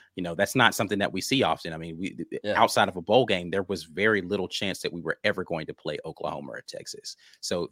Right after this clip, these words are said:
Speaker 1: the, the possibility of us getting that every few years now, super exciting, right? Like, I wanna be able to do that. Like, I, I, it, we, we've just really kind of gotten Texas A and M into the conference over the last decade. I still haven't been to College Station yet.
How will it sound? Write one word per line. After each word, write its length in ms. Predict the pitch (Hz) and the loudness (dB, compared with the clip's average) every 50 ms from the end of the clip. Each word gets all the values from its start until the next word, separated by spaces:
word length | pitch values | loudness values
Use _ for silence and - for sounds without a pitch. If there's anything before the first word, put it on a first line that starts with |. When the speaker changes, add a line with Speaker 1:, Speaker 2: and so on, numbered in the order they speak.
| _ | _
Speaker 1:
the, 200 | - 92 90 85 - - | -8 -6 -6 -4 -4 -6
the 80 | 92 - | -10 -4
possibility 680 | - - 107 107 - - 98 82 107 107 101 107 98 | 2 4 4 4 6 4 0 0 2 2 2 2 2
of 160 | 92 85 - - - | 0 -2 -2 -2 0
us 160 | 101 95 - | 0 0 -2
getting 280 | - - 101 98 92 90 | -2 -2 -2 0 0 0
that 160 | 92 90 71 - | 0 -2 0 -2
every 260 | 98 98 92 92 87 | -2 -4 -4 -6 -8
few 240 | - - 104 104 98 | -6 -4 -2 -2 -2
years 420 | 87 80 82 90 98 110 107 - | -2 -2 0 2 4 4 4 2
now, 340 | 120 117 117 127 135 147 - _ _ _ _ _ _ _ - | 2 2 2 2 0 -2 -4 _ _ _ _ _ _ _ -4
super 280 | - - 302 - 120 98 | 2 4 4 6 6 4
exciting, 420 | - - - 98 80 - - - - - | 4 4 2 0 0 -2 -6 -14 -6 0
right? 240 | 95 101 110 - | 2 4 4 4
Like, 160 | 90 95 95 - | 2 2 4 6
I 100 | 101 110 | 6 6
wanna 300 | 92 95 107 117 117 101 | 4 2 2 2 2 2
be 140 | 104 104 | 2 0
able 200 | 101 92 95 92 | 0 0 0 -4
to 60 | 87 73 | -6 -4
do 160 | 90 95 87 | -6 -6 -2
that. 180 | 87 78 - | -2 -2 -2
Like, 160 | - 92 90 - | -2 -2 -2 4
I, 240 | 90 110 165 170 - - - - - - - | 6 8 8 8 6 0 -8 -20 -8 2 8
I, 220 | 117 151 175 156 - - | 10 10 10 8 6 2
it, 220 | - 127 113 - 101 | 2 2 2 4 4
we, 200 | 120 139 151 - | 2 2 2 2
we've 260 | 120 123 127 127 113 - _ - 80 | 2 2 2 2 0 -4 _ -16 -8
just 420 | 82 95 117 113 - - - - | 0 4 4 4 4 4 -6 -10
really 360 | - 85 95 107 107 110 107 | -10 -4 -2 0 2 0 0
kind 220 | - - 110 101 92 | -2 -2 -2 -2 -2
of 100 | - - | -2 2
gotten 280 | - - 92 - 110 | 6 6 6 6 4
Texas 320 | - - 107 - - 98 - 101 | -6 -6 -6 -6 -6 -4 -2 -2
A 100 | 98 98 | -2 -2
and 80 | 95 | -2
M 140 | 95 92 - | -4 -4 -4
into 180 | 92 90 - 87 | -6 -8 -8 -8
the 80 | 85 | -10
conference 460 | - - 92 90 92 - 95 90 - | -8 -4 -4 -4 -2 -2 -4 -4 -4
over 140 | 101 95 92 | -4 -4 -4
the 80 | 98 92 | -4 -4
last 280 | 92 95 95 95 - | -4 -2 -4 -4 -4
decade. 260 | - 98 98 - 101 - - | -4 -4 -4 -4 -4 -4 0
I 120 | - 156 | 0 0
still 260 | - - - 135 143 | 0 0 0 2 2
haven't 260 | 107 95 85 - - - | 2 2 -2 -4 -6 -10
been 140 | - - | -12 -12
to 60 | 139 - | -12 -8
College 280 | - - - - - | -8 -8 -6 -8 -8
Station 320 | - - - - - - 78 | -8 -8 -8 -8 -8 -12 -14
yet. 80 | 69 | -14